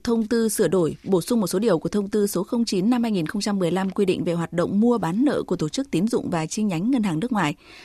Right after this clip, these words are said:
Theo Ngân hàng Nhà nước, việc sửa đổi bổ sung là cần thiết để đảm bảo thống nhất với quy định pháp luật và xử lý được các vấn đề thực tế phát sinh,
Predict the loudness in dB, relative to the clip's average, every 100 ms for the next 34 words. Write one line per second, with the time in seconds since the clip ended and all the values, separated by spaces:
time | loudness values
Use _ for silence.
0 | -6 -2 0 2 0 0 0 0 -2 -2
1 | -2 -2 -2 0 0 -2 -2 -4 -2 -4
2 | -2 -4 -2 -4 -4 -4 -2 -2 -2 -4
3 | -4 -4 -2 -2 -4 -4 -2 -2 -2 -2
4 | -2 -4 -2 -2 -2 -20 -20 -6 0 0
5 | -2 -4 -4 -4 -2 -4 -4 -10 -6 -4
6 | -2 -2 -4 -8 -6 -6 -4 -6 -8 -2
7 | -2